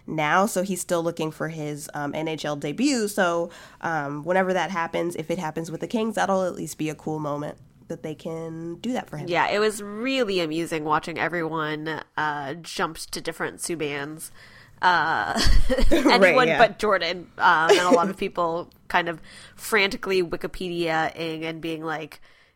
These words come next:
Speaker 2: "Wh-, which Subban from the, the hockey Subans, right? <laughs> Like, is this a different guy? How many,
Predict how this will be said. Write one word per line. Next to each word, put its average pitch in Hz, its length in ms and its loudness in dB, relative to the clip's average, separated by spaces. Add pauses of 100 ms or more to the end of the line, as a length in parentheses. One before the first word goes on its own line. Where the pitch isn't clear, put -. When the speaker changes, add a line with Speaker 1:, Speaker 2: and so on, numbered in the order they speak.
(140)
Speaker 2:
"Wh-, 180 260 -8
which 208 160 -2
Subban 320 600 -2 (200)
from 185 540 2 (800)
the, 202 260 6
the 190 80 2
hockey 269 340 4
Subans, 160 460 -2
right? 190 280 2
<laughs> - 20 -10
Like, 208 440 4
is 254 180 6
this 240 180 0
a 196 40 0
different 269 340 2
guy? 320 280 8
How 285 180 2
many, 247 240 -2